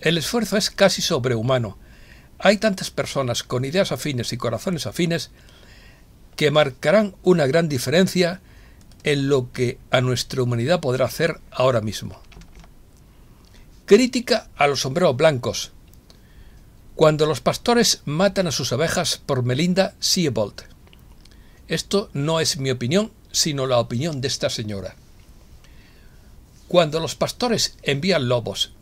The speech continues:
y ven cómo los lobos atacan y devoran a sus ovejas, entonces no son pastores, son cómplices de la destrucción de su rebaño. Ellos mismos son los depredadores. Cuando los pastores usan su bastón para golpear a sus ovejas,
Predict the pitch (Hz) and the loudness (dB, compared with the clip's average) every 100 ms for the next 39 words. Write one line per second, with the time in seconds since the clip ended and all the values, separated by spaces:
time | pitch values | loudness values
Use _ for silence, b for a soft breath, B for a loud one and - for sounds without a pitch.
0 | - - 131 180 - 185 180 139 - 143 | -8 -4 0 0 0 0 0 -2 -2 0
1 | 151 127 131 147 151 135 113 117 135 123 | 0 -2 -4 -4 -4 -4 -2 -2 -2 -2
2 | 110 - - 113 - - 127 - b b | -4 -6 -6 -4 -2 -2 -4 -6 b b
3 | b b b - 135 131 202 196 208 - | b b b -8 -6 0 0 2 0 -4
4 | - 156 - 160 120 - 127 123 - - | -4 -4 -4 -4 -6 -4 -4 -4 -8 -14
5 | b b b - - 175 156 180 190 196 | b b b -10 -2 -2 2 2 2 0
6 | 196 190 - - - 127 131 123 123 - | -2 -2 -4 -8 -6 -2 0 0 -4 -8
7 | 127 - 180 165 - 131 123 120 120 98 | -10 -4 -4 -2 -2 -2 0 2 2 -2
8 | - - b b b b b - 170 165 | -12 -18 b b b b b -6 -2 -2
9 | - 160 190 202 185 - - - 165 156 | -2 0 0 0 -4 -6 -6 -2 0 0
10 | 127 - 120 120 110 117 113 - - B | -4 -6 -6 -4 -2 -2 -4 -8 -16 B
11 | B B B B B - 147 156 165 - | B B B B B 0 2 2 0 -2
12 | 160 - 233 220 - - 196 156 - 135 | -6 -2 0 0 -2 -2 -2 -2 -2 -4
13 | - - 160 120 127 113 120 120 147 165 | -2 0 0 0 0 2 0 0 -2 -2
14 | - - - - 170 156 | -4 -6 -2 0 0 -2